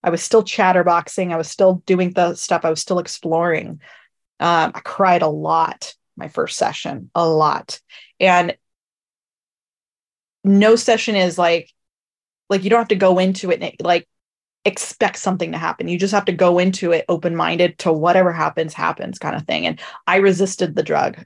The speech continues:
a lot. I resisted it and kept wanting to control where it went and, and waiting for certain things to happen. And so I've got more time to spend with it. But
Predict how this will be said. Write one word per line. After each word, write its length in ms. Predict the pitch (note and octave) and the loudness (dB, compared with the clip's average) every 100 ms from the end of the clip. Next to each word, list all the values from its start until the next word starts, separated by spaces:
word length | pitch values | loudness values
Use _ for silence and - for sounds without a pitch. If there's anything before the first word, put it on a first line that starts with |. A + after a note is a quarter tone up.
| - | -6
a 80 | E3 | -2
lot. 340 | E3+ - - - | 0 -2 -4 -6
I 80 | E3 | -4
resisted 580 | E3 E3 F#3 - D#3+ | -4 -2 -4 -2 -2
it 220 | D#3 - _ _ _ _ F3 | 0 -4 _ _ _ _ -2
and 320 | E3 D#3 D#3 | 0 0 -2
kept 180 | F#3+ G3 | -4 0
wanting 220 | F#3+ F3 | 0 0
to 80 | F#3 | -2
control 480 | E3 - F#3 F3+ | -6 0 4 4
where 160 | E3+ F3+ | 4 0
it 80 | - | 0
went 420 | F3+ E3+ D#3 D#3 | 2 2 0 -2
and, 320 | D#3+ D#3 D3 | -2 -2 -6
and 160 | E3+ E3 | -6 0
waiting 300 | G3 G3+ F#3+ | 2 4 0
for 100 | F3+ | -2
certain 300 | - F#3+ F#3 | -4 -4 -2
things 180 | F#3 F3+ | -2 -2
to 80 | |
happen. 380 | D#3+ E3 D#3+ E3+ | -2 -2 -2 -4
And 120 | D#3 | -4
so 140 | D#3 F3+ | -2 2
I've 180 | F#3+ F#3+ | 2 2
got 280 | F3+ F3 | 2 0
more 500 | F#3 E3+ E3 D#3+ D#3 _ _ _ _ _ _ _ - | -2 -2 -2 -4 -8 _ _ _ _ _ _ _ 0
time 240 | F#3 F#3 | 2 2
to 60 | E3 | 0
spend 340 | - D#3+ D#3 | -2 -4 -2
with 180 | D3+ D#3 | -4 0
it. 240 | E3+ - _ | -2 -2 _
But 260 | F#3 E3 - | 0 0 0